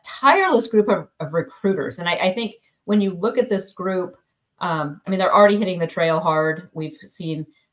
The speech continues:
um, a lot of visitors coming in over the past, you know,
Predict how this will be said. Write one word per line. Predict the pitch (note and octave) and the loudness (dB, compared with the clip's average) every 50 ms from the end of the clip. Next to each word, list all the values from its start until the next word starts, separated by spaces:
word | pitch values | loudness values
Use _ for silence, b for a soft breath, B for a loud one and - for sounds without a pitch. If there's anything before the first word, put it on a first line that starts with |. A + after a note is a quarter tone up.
| b _ - | b _ -4
um, | F3 E3+ D#3+ D3+ C#3 C#3+ C#3+ - _ _ _ _ _ _ _ _ _ - | -2 0 0 0 -2 -4 -8 -10 _ _ _ _ _ _ _ _ _ -6
a | - E3 | -6 -6
lot | D#3+ D#3+ F3 F3+ G3 | -2 0 2 2 2
of | A3 G#3 | 2 2
visitors | F#3+ G3+ G#3 G#3 F#3+ F#3 F#3 | 2 0 0 0 -2 -4 -6
coming | - - G#3+ F#3+ F3+ E3+ D#3 - | -6 -4 -4 -2 -2 -4 -6 -4
in | D#3+ E3 E3+ F#3 A3 A#3 - - | -4 -4 -4 -4 -4 -6 -6 -6
over | F3 E3 E3+ | -6 -6 -6
the | E3 D#3+ | -6 -6
past, | - F3+ E3 E3 E3+ - - | -2 -2 -2 -2 -2 -4 -8
you | E3+ D#3 | -8 -6
know, | D3+ D3 D3 D3 | -6 -6 -8 -10